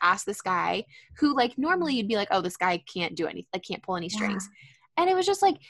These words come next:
Speaker 1: I think that just so exemplifies who she is as a person. And so it's sort of like this, ever since that moment, I was like, "You're right. You know, I'm never gonna be embarrassed of you again, never saying, like,
Speaker 2: Mm.
Speaker 1: anything again." And so ever since then, like, in business, in personal life, I've
Speaker 2: Mm.
Speaker 1: just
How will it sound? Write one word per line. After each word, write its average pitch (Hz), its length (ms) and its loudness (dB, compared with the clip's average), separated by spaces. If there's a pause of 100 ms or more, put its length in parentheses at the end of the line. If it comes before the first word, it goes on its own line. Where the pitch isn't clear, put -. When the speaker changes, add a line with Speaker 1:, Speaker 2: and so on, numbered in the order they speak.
(160)
Speaker 1:
I 254 60 2
think 285 220 2
that 196 240 4
just 247 260 -2
so 190 520 2 (240)
exemplifies 190 680 2
who 202 160 -4
she 185 200 -2
is 180 100 -2
as 185 100 -6
a 185 60 -2
person. 202 480 -2
And 214 160 -4
so - 140 0
it's - 140 -4
sort 214 180 0
of 285 100 0
like 294 160 0
this, 202 260 -2 (300)
ever 247 220 6
since 214 260 -2
that 220 160 2
moment, 202 320 0
I 202 80 2
was 185 80 -2
like, 180 200 -2 (180)
"You're 180 180 0
right. 269 320 4
You 190 160 0
know, 185 100 6
I'm 180 280 0
never 202 320 4
gonna 247 140 2
be 247 100 0
embarrassed 240 340 2
of 254 80 -4
you 240 100 2
again, 254 280 4
never 185 200 2
saying, 214 340 -4 (180)
like, 220 160 -2
Speaker 2:
Mm. 233 100 -4
Speaker 1:
anything 202 300 0
again." 247 340 0 (420)
And 226 140 0
so 226 240 0
ever 196 240 4
since 185 320 -6
then, 226 160 0
like, 190 180 -4
in 190 160 -4
business, 269 400 -2
in 202 140 -4
personal 220 420 -4
life, 214 240 2 (140)
I've 185 240 2
Speaker 2:
Mm. 233 40 -10
Speaker 1:
just 254 200 -6